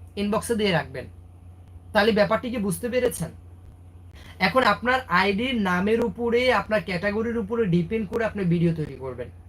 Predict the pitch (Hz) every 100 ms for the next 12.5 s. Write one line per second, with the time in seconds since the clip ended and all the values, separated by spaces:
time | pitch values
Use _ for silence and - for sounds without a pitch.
0 | - - 175 226 202 165 165 151 - 117
1 | - - - - - - - - - -
2 | - 185 285 - 240 - - - - 160
3 | 165 196 185 165 135 123 123 - - -
4 | - - - - - - - - - -
5 | 233 247 262 262 247 247 233 240 240 240
6 | 226 220 240 247 247 233 175 196 202 208
7 | 233 - 240 233 180 - - - - -
8 | - - - 160 170 233 233 220 220 -
9 | 233 247 240 240 156 - - - - 190
10 | 190 160 - 165 147 - 156 160 - 160
11 | 127 135 123 117 - - - - - -
12 | - - 165 160